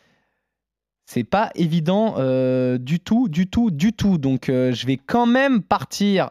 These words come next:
sur la victoire de, euh, de Béatrice Adanmaia, euh, je pense, qui, euh, qui doit se relancer, euh, alors que là, ça devient, euh, vraiment compliqué sur le ciment nord-américain. Mais là, on est sur le genre de tournoi, euh,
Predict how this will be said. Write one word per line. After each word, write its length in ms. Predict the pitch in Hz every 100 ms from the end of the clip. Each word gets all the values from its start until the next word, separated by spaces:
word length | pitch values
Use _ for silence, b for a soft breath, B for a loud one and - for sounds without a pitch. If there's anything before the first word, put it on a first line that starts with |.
| -
sur 200 | - 147
la 100 | 143
victoire 400 | 151 - 156 143
de, 100 | 123
euh, 560 | 120 113 110 107 104
de 120 | 107 110
Béatrice 340 | 139 - 170
Adanmaia, 600 | 147 139 127 101 101 - _ -
euh, 320 | 95 92 95
je 100 | 95
pense, 280 | 104 113 113
qui, 240 | - 107 98
euh, 140 | 95
qui 140 | - 113
doit 180 | 156
se 120 | 160 143
relancer, 640 | 139 143 - 151 147 131
euh, 80 | 85 b b b b
alors 260 | - 104 101
que 80 | 117
là, 160 | 123
ça 160 | 127 104
devient, 300 | 104 101 110
euh, 400 | 107 95 92 92
vraiment 280 | 92 127 131
compliqué 360 | 131 117 117 131
sur 120 | 117
le 40 |
ciment 240 | - 123 123
nord-américain. 580 | 117 117 120 117 143
Mais 140 | 131 110
là, 360 | 131 139 110 53
on 140 | 113
est 100 | 139
sur 200 | - 131
le 120 | 127
genre 160 | 120 127
de 80 | 117
tournoi, 420 | 120 120 120 131
euh, 240 | 123 95